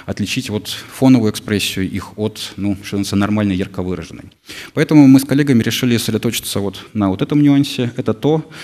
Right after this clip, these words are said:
что связано непосредственно с функцией каждой из этих популяций хелперов. Это как раз хемогеновые рецепторы, то есть те самые молекулы, отвечающие за адресную миграцию клеток в тот или иной участок организма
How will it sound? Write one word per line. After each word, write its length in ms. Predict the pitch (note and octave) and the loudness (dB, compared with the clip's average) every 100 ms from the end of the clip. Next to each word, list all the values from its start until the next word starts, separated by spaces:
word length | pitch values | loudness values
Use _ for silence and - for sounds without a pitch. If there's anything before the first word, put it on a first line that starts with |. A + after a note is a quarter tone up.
| - | -14
что 120 | - | -8
связано 340 | A2 - C3 A#2+ | -6 -2 0 -2
непосредственно 400 | A#2+ A#2 A#2 - | -2 -4 -4 -4
с 100 | - | 2
функцией 500 | C#3 B2+ - G#2 F#2+ | 6 6 4 -4 -4
каждой 420 | - B2 A#2+ G#2+ | -2 -2 0 -2
из 160 | G2 A2 | 0 -2
этих 180 | G#2+ | -4
популяций 360 | - G#2+ G#2+ G2+ | -2 -2 -2 -6
хелперов. 440 | - F#2+ - - - - - - | -8 -10 -10 -14 -16 -16 -10 -4
Это 160 | D3 | -2
как 60 | B2+ | -2
раз 120 | B2+ | -4
хемогеновые 480 | - A2 A2+ A2 G#2 | -2 -4 0 0 -2
рецепторы, 560 | G#2+ F#2+ - - - - | -4 -8 -10 -16 -18 -12
то 80 | - | -6
есть 160 | A2 - | -6 -4
те 100 | A#2+ | -4
самые 240 | - G#2+ | -2 0
молекулы, 380 | G#2+ C#3 D3+ B2 | 2 0 0 -4
отвечающие 640 | - G#2 A#2 A#2 - G#2+ | -4 -4 -2 -2 -4 -6
за 240 | F#2+ G#2+ - - - | -4 -4 -4 -10 0
адресную 520 | A#2 G#2 G2+ G#2 G2+ | 0 0 -2 -2 -2
миграцию 420 | G#2 G#2 F#2+ - | 0 -2 -4 -8
клеток 380 | - C#3 C#3+ - | -4 -4 -4 -10
в 140 | - | -12
тот 180 | - G#2 | -6 -4
или 100 | G#2 | 0
иной 400 | G#2 G2+ F#2+ - - _ _ _ _ | 0 0 -2 -10 -16 _ _ _ _
участок 320 | - B2 - | -4 -2 -2
организма 600 | G#2 G#2 A#2+ D3+ D3 C3+ | -4 0 4 4 4 2